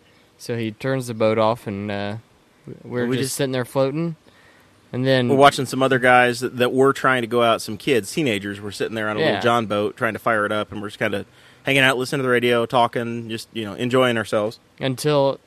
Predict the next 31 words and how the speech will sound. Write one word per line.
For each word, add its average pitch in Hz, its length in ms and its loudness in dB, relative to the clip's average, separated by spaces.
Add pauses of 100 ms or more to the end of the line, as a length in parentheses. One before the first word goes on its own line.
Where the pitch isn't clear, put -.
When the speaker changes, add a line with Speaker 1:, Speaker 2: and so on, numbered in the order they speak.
Speaker 2:
Until 131 220 2
it - 20 2
gets 147 140 0
hot. 123 320 2 (300)
Speaker 1:
Yeah, 123 260 4
Speaker 2:
It, 135 100 2
Speaker 1:
it, - 140 -2
Speaker 2:
it - 60 -12
Speaker 1:
well, 165 140 4
it 185 60 6
Speaker 2:
got 190 100 4
Speaker 1:
gets 135 120 4
Speaker 2:
toasty. - 20 4
Speaker 1:
hot, 127 300 6
and 139 180 0
then, 135 260 2 (520)
and 135 140 0
then 147 200 2
we 143 100 2
heard 135 260 -2
the 120 120 -2
waterfall. 107 800 0
Speaker 2:
And 113 120 -2
the 120 60 0
waterfall 123 480 4
started 113 300 -2
up 107 100 -4
here 113 120 -4
in 107 60 -2
the 107 60 -4
background. 92 520 -8